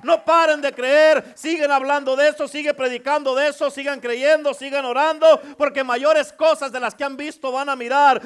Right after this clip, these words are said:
y grande va a ser la recompensa y la cosecha que tengo para ustedes. Amén. Yo he buscado, me dijo el Señor, yo he buscado a alguien que tenga el valor suficiente y me crean.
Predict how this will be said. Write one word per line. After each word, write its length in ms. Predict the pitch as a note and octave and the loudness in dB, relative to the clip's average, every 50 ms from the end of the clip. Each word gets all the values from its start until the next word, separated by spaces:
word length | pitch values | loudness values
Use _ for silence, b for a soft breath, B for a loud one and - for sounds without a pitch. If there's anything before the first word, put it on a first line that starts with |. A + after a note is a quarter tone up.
| C#4 B3+ | -10 -10
y 140 | - C#4+ C4+ | -8 -8 -6
grande 420 | G#3+ C4+ D4 D#4 D#4+ D#4 D4 C#4 C#4 | -2 2 4 4 4 4 2 -2 0
va 100 | C#4 C#4 | 0 -2
a 60 | C4 | -2
ser 200 | - D4 D#4+ D#4 | 0 0 0 2
la 120 | D4+ C#4+ | 2 0
recompensa 720 | C4+ C4+ B3+ C4 A#3+ A3+ G#3 - D4 D#4 D#4 D#4 D#4 D#4 C#4+ | -2 -2 -4 -6 -8 -10 -4 0 0 0 0 0 -2 -4 -2
y 20 | |
la 140 | C4+ C4 B3 | 0 0 -2
cosecha 580 | - A#3+ A3+ - - D4 D#4 D4+ - - C#4 - | -2 -6 -8 -6 -2 -2 -2 -2 0 -2 -6 -4
que 120 | A#3+ A#3+ | -4 -8
tengo 420 | A#3+ - D4 D4+ D4+ D4 C#4+ C#4+ C#4+ | -4 0 0 0 0 2 -2 -4 0
para 220 | B3+ B3+ B3 A#3 | 0 -2 -2 -2
ustedes. 720 | - - - C4 C#4 C4+ C4 A#3+ G3 D3+ - - - _ _ _ _ _ _ _ _ _ _ _ _ _ _ _ _ _ _ _ _ _ _ _ _ _ | -6 -6 -2 0 0 0 0 -2 -6 -12 -20 -20 -20 _ _ _ _ _ _ _ _ _ _ _ _ _ _ _ _ _ _ _ _ _ _ _ _ _
Amén. 440 | - F#3 A#3 C#4 D4+ D4+ D4 B3+ F3 b b b | -14 -8 -6 -4 -4 -4 -4 -6 -12 b b b
Yo 160 | b G3 B3+ C#4+ | b -2 2 2
he 60 | D4 | 2
buscado, 560 | D4 C#4+ - - - C4+ C#4+ D4 C#4+ C4 A#3+ | 0 -2 -10 -10 -8 -4 -2 0 0 0 -2
me 100 | A3+ A3+ | -2 -6
dijo 180 | B3+ B3+ C4 C#4 | -8 -8 -8 -12
el 60 | A3+ | -12
Señor, 260 | - A#3 A#3+ B3 A#3+ | -12 -12 -8 -8 -6
yo 100 | A#3+ C4+ | -4 -4
he 80 | D4 D4 | -4 -4
buscado 720 | D4+ C#4+ G#3 - _ _ C#4 C#4+ D4+ D4+ D4+ D#4 D4 D4+ | -8 -12 -14 -16 _ _ -8 -4 -4 -2 -2 -2 -4 -4
a 300 | - B3+ B3+ B3+ C#4 D4+ | -4 -6 -4 -2 -2 -2
alguien 280 | D#4 E4 C4 D4+ D4+ C#4 | -2 -2 -4 -10 -16 -12
que 120 | A3+ B3+ | -12 -12
tenga 320 | B3 - C4+ C#4+ D4 D4 D4 | -10 -10 -12 -10 -6 -6 -6
el 80 | C#4+ | -4
valor 420 | A#3+ A#3 G#3+ A3 A#3+ C#4 D4 D4 C4+ | -4 -4 -4 0 0 2 2 2 0
suficiente 640 | - C4+ A#3+ A#3+ A#3 G3+ - C4 C#4+ C#4 C#4 D#4+ | -4 -16 -16 -14 -16 -10 -8 -8 -8 -8 -10 -14
y 80 | D#4+ D4 | -14 -10
me 180 | C4+ A3+ - | -10 -12 -12
crean. 500 | - A3 B3 C4+ C4+ B3 G#3 E3+ C#3+ _ | -8 -4 -2 -2 -2 -2 -4 -8 -12 _